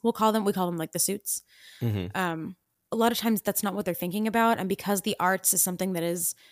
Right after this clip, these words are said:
Speaker 1: not necessarily quantifiable, it feels like the thing that will be cut first, and it should be the thing that is cut last. And I
Speaker 2: Mm-hmm.
Speaker 1: was really fortunate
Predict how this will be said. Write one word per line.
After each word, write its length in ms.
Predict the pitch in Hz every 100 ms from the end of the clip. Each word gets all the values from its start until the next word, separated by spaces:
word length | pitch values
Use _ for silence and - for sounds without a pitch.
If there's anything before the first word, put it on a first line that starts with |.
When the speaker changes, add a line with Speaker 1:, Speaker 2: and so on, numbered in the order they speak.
| - _ _ _ -
Speaker 1:
not 240 | 208 185
necessarily 480 | 196 185 - 196 190
quantifiable, 920 | - 196 185 185 147 156 190 247 254
it 120 | 180
feels 560 | - - 196 180 180 -
like 240 | 175 165 -
the 80 |
thing 320 | 175 - 170 180
that 160 | 147
will 100 | 175
be 120 | 170 165
cut 220 | - - _ _ _ _ _ -
first, 460 | 196 247 - - - - - - -
and 260 | 202 214 196 - _ _ -
it 160 | 233 226
should 180 | - 196
be 140 | 202
the 100 | 185
thing 200 | - 180
that 140 | 170 156
is 120 | 160
cut 300 | - 151 -
last. 540 | - 135 - - - - _ _ - -
And 160 | - 208
I 60 | 208
Speaker 2:
Mm-hmm. 60 |
Speaker 1:
was 180 | 214 196
really 240 | 202 214 214
fortunate 720 | - 208 - 220 180 -